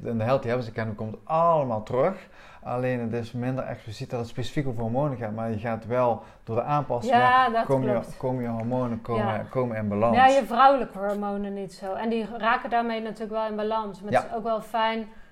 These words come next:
Speaker 2: voor, eh, vrouwen om precies te weten hoe het zit. En je hebt geen, eh, module opgenomen over je cyclus natuurlijk.
Speaker 1: Nee, dat klopt.
Speaker 2: Dus dat, ehm, dat zijn ook wel dingen wat, eh, wat niet per se misschien,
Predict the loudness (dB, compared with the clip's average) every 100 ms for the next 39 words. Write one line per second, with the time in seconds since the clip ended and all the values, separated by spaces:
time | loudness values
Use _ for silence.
0 | -20 -16 -4 0 0 -2 -8 -6 -6 -4
1 | -4 -4 -8 -16 -18 -16 -4 0 0 0
2 | -6 -8 -10 -10 -8 -6 -4 -6 -8 -8
3 | -8 -6 -6 -4 -6 -8 -8 -6 -8 -12
4 | -20 -16 -14 -8 -6 -4 -2 -2 -2 -4
5 | -6 -8 -6 -6 -6 -8 -8 -10 -6 -8
6 | -8 -10 -8 -6 -2 -2 -2 -6 -6 -6
7 | -8 -14 -8 -8 -8 -14 -6 -4 -4 -4
8 | -4 -4 -2 -4 -6 -8 -10 -12 -16 -6
9 | -4 -4 -4 -6 -4 0 0 0 -2 -4
10 | -4 -4 -4 -6 -4 -2 -4 -4 -6 -10
11 | -16 -20 -20 -20 -20 -20 -20 -6 2 2
12 | 4 0 -4 -6 -2 -2 -4 -6 -6 -6